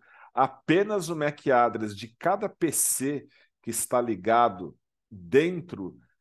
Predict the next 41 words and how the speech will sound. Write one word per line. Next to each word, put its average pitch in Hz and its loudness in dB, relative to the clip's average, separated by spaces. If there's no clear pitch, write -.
é, 104 0
a, 107 -4
a, 117 -4
a 117 -6
cada 175 2
um 143 -2
desses 135 -6
switches 123 -6
aqui 139 -4
seja 151 -6
aceito. - -4
Se - -2
um 143 0
outro 202 2
mac 143 -4
address 120 2
te-, 110 -6
tentar 120 -4
ser - -4
apreendido, 123 -4
eu 117 0
poderia 123 2
ou 156 -2
conectar 147 -4
outra 131 -2
máquina, 170 -2
ou 170 -2
mesmo 247 -4
com 262 -12
a 240 -6
máquina 180 -6
conectada 156 -2
aqui, 131 -6
se - -6
eu 160 -4
simplesmente 160 -6
editar, 143 -2
mudar 131 0
o 170 -2
mac 139 -6
address, 131 -2